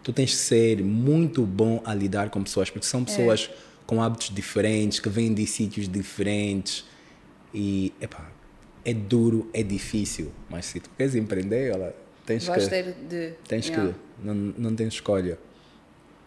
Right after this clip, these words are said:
Speaker 2: E eu acho que o, o, quanto mais cedo nós, eh, começamos a, a olhar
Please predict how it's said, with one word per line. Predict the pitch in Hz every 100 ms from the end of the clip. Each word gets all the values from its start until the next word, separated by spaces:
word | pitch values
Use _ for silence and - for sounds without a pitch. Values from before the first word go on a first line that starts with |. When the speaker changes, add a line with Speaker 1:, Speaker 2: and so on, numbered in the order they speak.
| - -
Speaker 2:
E | 202
eu | 233
acho | 240 -
que | 208
o, |
o, | 190 180 185 196 175 131 - - - -
quanto | 247 254
mais | 226 226 -
cedo | 220 202 185
nós, | 185 190 190 - - - - - - - -
eh, | 175 170 170 160 160 160
começamos | 180 180 196 202 190 175
a, | 170 170 -
a | 170
olhar | 165 170 170 170 170 151 147